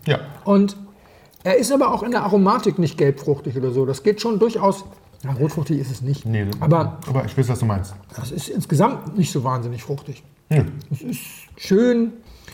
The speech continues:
Speaker 2: schmelzig, das hat so eine Honignote, die aber nichts mit Bot-, also nicht, nicht an Botrytis denken, sondern mehr so diese, wie heißt der Honig, der nicht nach Honig schmeckt? Akazienhonig.
Speaker 1: Akazienhonig.
Speaker 2: Akazienhonig.
Speaker 1: Okay, ja.
Speaker 2: Ja, und dann sehr, sehr fein, zeigt die Zigarrenkiste Leder.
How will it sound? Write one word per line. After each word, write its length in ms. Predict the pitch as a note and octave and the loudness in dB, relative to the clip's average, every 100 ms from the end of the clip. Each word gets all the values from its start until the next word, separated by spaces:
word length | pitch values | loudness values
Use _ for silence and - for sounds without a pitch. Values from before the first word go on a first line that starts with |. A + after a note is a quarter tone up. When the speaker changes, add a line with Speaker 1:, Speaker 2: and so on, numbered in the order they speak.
| - | -10
Speaker 2:
schmelzig, 800 | - F3+ E3+ G3+ G3+ - F#3 - | 0 2 6 4 4 2 2 2
das 180 | C#3+ | -2
hat 120 | D3 - | -2 -2
so 80 | |
eine 180 | C3 B2+ | -2 2
Honignote, 680 | C#3+ G#3+ F#3 C#3+ E3+ E3 D#3+ | 4 6 4 4 0 2 0
die 220 | C#3 C#3 | 2 2
aber 100 | C3+ | 4
nichts 160 | F3 G3 | 2 0
mit 80 | A3 | -2
Bot-, 140 | - | 0
also 120 | F#3+ F3+ | 2 2
nicht, 320 | A#3 - - | 0 -6 -2
nicht 220 | G3 G3+ | 0 0
an 60 | G3+ | 0
Botrytis 340 | G3 G3 D3 - | 0 0 -2 -4
denken, 220 | A#2+ C3+ | -8 -4
sondern 200 | C#3+ C3 | -2 0
mehr 120 | C#3 | 0
so 80 | C#3 | 0
diese, 300 | C3+ C3 B2+ - - - - - - - _ _ _ | 0 -2 -4 -10 -20 -20 -20 -20 -20 -20 _ _ _
wie 100 | B2+ | -12
heißt 220 | A#2+ - | -12 -10
der 160 | A3 F3 | -10 -10
Honig, 260 | A#3 G#3 - | -8 -10 -8
der 100 | G3+ | -8
nicht 180 | D3+ | -6
nach 120 | F#3 C#3+ | -8 -8
Honig 240 | G#3 G3 | -8 -10
schmeckt? 360 | - G#3 - C#3+ _ - | -10 -16 -16 -20 _ -16
Akazienhonig. 640 | D3 E3+ C#3+ C#3 C3+ - | -10 -10 -6 -8 -8 -16
Speaker 1:
Akazienhonig. 480 | - C#4 D4 F2+ E2+ | -16 -18 -12 -10 -8
Speaker 2:
Akazienhonig. 460 | C#3 C3+ A#2 A#2+ G2 | -8 -6 -4 -4 -6
Speaker 1:
Okay, 100 | - | -6
ja. 60 | G#2+ - - _ _ _ - | -8 -10 -20 _ _ _ -10
Speaker 2:
Ja, 220 | F3+ B2+ | -8 -6
und 120 | G#2 C#3+ | -8 -4
dann 120 | D3+ | -2
sehr, 220 | C#3+ G3 | -2 -2
sehr 160 | E3 F3 | -4 -8
fein, 440 | - D3+ E3+ D3 | -8 -6 -4 -4
zeigt 340 | - D3 D3 - | -4 -8 -8 -6
die 240 | D#3+ D3+ | -6 -8
Zigarrenkiste 680 | - D#3+ E3 E3+ F#3+ E3 - | -10 -6 -6 -4 -4 -4 -2
Leder. 420 | C#3 C3 G3+ G#2 | 0 2 0 0